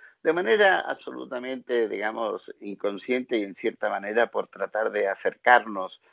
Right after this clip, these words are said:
a, a quienes nos seguían, que no teníamos la más remota idea quién era,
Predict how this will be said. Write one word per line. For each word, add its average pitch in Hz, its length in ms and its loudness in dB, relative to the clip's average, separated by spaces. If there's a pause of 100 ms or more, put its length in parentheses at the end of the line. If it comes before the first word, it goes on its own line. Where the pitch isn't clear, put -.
(280)
a, 92 500 0
a 95 60 6
quienes 107 400 -2
nos 98 260 -2
seguían, 113 480 2
que - 140 -4
no 110 120 -6
teníamos 113 640 -2 (360)
la 101 240 4
más 139 240 2
remota 120 560 0
idea 120 360 -2
quién 120 220 -4
era, 139 380 -6